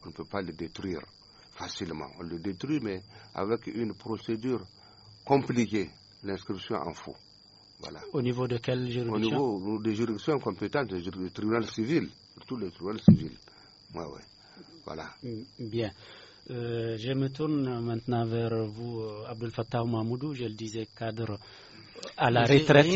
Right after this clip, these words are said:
Speaker 3: oui,
Speaker 2: du
Speaker 3: je,
Speaker 2: cadastre.
Speaker 3: je me nomme Abdel Fattah Mahmoudou,
Speaker 2: Mahmoudou.
Speaker 3: ingénieur géomètre adjoint. Et j'étais resté, euh, donc, euh, au cadastre de soixante-dix-neuf, euh, à deux mille dix-sept.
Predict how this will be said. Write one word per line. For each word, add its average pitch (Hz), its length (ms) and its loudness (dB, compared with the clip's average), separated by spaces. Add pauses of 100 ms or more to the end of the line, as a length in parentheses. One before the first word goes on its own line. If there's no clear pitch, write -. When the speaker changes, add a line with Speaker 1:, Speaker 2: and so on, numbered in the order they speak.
Speaker 3:
oui, 110 60 -8
Speaker 2:
du 120 100 2
Speaker 3:
je, 143 40 0
Speaker 2:
cadastre. 143 420 8
Speaker 3:
je 151 100 4
me 156 100 6
nomme 180 280 8
Abdel 156 400 4
Fattah 156 320 4
Mahmoudou, 123 280 0
Speaker 2:
Mahmoudou. 110 340 2 (160)
Speaker 3:
ingénieur 131 400 -2
géomètre 127 720 -6 (120)
adjoint. 120 400 -8 (760)
Et 120 200 -10
j'étais 127 460 -4 (160)
resté, 117 580 -6
euh, 90 300 -14
donc, 120 380 -10
euh, 110 40 -8
au 92 540 -12
cadastre - 520 -4 (1040)
de 104 920 -10
soixante-dix-neuf, 135 880 -4
euh, 131 60 -2
à 101 640 -6
deux 131 140 -4
mille 117 200 -4
dix-sept. - 480 -10